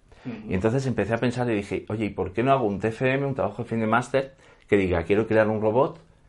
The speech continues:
Speaker 2: que tenga como cerebro un microprocesador, lo típico, que es el alto nivel, trabaja siempre en las cosas complejas,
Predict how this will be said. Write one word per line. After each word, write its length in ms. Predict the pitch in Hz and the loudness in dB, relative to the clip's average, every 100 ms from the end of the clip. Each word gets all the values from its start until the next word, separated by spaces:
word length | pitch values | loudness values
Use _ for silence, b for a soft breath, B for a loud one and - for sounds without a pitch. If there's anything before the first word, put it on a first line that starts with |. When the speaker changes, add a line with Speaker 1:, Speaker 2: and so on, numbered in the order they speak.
| _ | _
Speaker 2:
que 80 | 85 | -4
tenga 300 | 101 101 82 | 0 0 -2
como 200 | 82 80 | -4 -4
cerebro 320 | 80 87 98 | 0 0 2
un 80 | 85 | 0
microprocesador, 880 | 82 87 85 90 90 101 139 185 - _ _ _ - | -2 -4 -6 -6 -2 4 4 4 -4 _ _ _ -18
lo 80 | |
típico, 540 | - 123 143 - - - _ | -8 -4 -2 -2 -4 -6 _
que 60 | 82 | -14
es 120 | - | -8
el 100 | 82 | -2
alto 240 | 85 82 | -2 -2
nivel, 360 | 90 92 156 175 | 0 2 2 -2
trabaja 400 | - - 80 82 | -12 -12 -10 -10
siempre 340 | 82 90 82 85 | -6 -6 -2 -2
en 100 | 82 | -2
las 160 | 82 | -6
cosas 280 | - 90 90 | -6 -6 -6
complejas, 640 | 92 90 120 - 208 220 | -6 -2 -2 -2 -4 -6